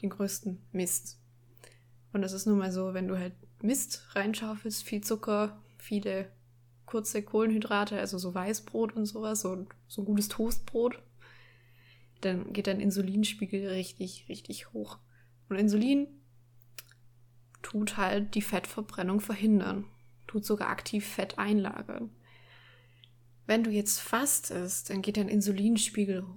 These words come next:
runter. Aber der geht genauso runter, wenn du viel, viel Proteine und eher Fette isst. Deswegen funktioniert ja auch Keto-Diät. Und, ähm, wenn du wenig Insulin hast,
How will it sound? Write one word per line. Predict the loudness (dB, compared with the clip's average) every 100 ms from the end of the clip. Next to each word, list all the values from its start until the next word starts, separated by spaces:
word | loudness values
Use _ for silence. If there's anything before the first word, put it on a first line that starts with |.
| -2
runter. | 2 2 0 -6 -8 -18 -20 -20 -20 -20 -20 -20 -20 -20 -8 -4
Aber | 0
der | 0
geht | 0 -2
genauso | -2 2 2 0
runter, | 0 0 2 -2
wenn | 0
du | 0 -2 -6 -14 -20
viel, | -4 -2 -2 -4 -14
viel | -14 -4 -4
Proteine | -2 -4 -2 4 6 6 4 2 -4
und | -6 -6 -14 -20 -20 -8
eher | -4 -4
Fette | -2 -2 -2 -4 -6 -16 -20 -20 -6
isst. | -4 -2 -4
Deswegen | -4 -2 -4
funktioniert | -2 -4 -2 -4
ja | -6
auch | -8
Keto-Diät. | 0 2 2 0 -2 -4 -8 -14 -20 -20 -20 -20 -20 -20 -20 -20 -20 -20 -20 -20 -20 -6
Und, | 0 0 0 -4 -2
ähm, | -2 0 -4 -8 -20 -6
wenn | -4
du | -2 0
wenig | 0 0 0
Insulin | 0 2 6 6 4
hast, | -2 -6 -16